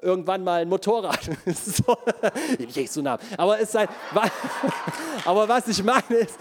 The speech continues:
was ich sagen will, ist Folgendes. All das sind, hört mich, hört mich richtig, all das sind Geschenke. Es sind keine Annahmen für mein Leben,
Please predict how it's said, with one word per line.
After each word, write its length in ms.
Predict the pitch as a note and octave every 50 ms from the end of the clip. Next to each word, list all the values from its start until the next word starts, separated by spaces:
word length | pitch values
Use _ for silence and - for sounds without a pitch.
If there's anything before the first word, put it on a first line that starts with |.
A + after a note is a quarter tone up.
| A3+ C4 C4+ C#4 G#3+ -
was 220 | G3+ A#3 B3 G3+
ich 100 | A3+ F3+
sagen 400 | - - A3+ B3+ C#4 C#4+ A#3+ A#3
will, 80 | A#3 A3
ist 220 | A3+ G#3 - -
Folgendes. 500 | - G#3+ C4 C#4 C#4 A3+ G#3+ G#3+ G3 -
All 480 | G3+ - G#3+ A#3+ C4 C#4+ D4 D4 D4 D4
das 480 | F#3+ B3+ C4+ C#4+ C#4 C4+ C4+ - -
sind, 500 | - A#3+ C4+ C#4 C#4 C4+ B3 - - - - _ _ _
hört 200 | F#3 A#3 B3+ B3+
mich, 240 | A#3+ A#3+ F#3 G#3+ -
hört 240 | G3 B3 B3+ -
mich 160 | A3 F#3+ - -
richtig, 440 | G#3 G3+ - - C#3+ A2+ - - _ _ _ _
all 300 | - F#3 G3+ A3+ B3 A#3+
das 340 | A#3 A3+ G#3 G3 F3 - -
sind 320 | - F3+ F3+ F3 D3+ - - _ _ _ _
Geschenke. 580 | - D3 - - - D3 C#3+ C#3 - A#2+ F2+ G#2+ _ _ _ _ - - - - - _ - - _ - - - - - _ _ _ _ _ _ _
Es 220 | - D#3+ F3+ F3 -
sind 320 | F#3+ F3+ D#3 - - _
keine 840 | - - - F#3+ A3 A3+ B3+ C4 C4+ A#3+ G#3+ F#3 F3 E3+ D#3+ C#3+ - - _ _ _ _
Annahmen 800 | - F3 G3+ A3 A3 G#3 F#3+ F#3 E3+ E3 D#3 D3 C#3+ C3+ B2+ A#2
für 200 | A2 - - E3+
mein 200 | D#3+ D3+ C#3 C#3
Leben, 460 | C3+ C#3 D3 D#3 D3+ A#2+ B2 A#2+ A2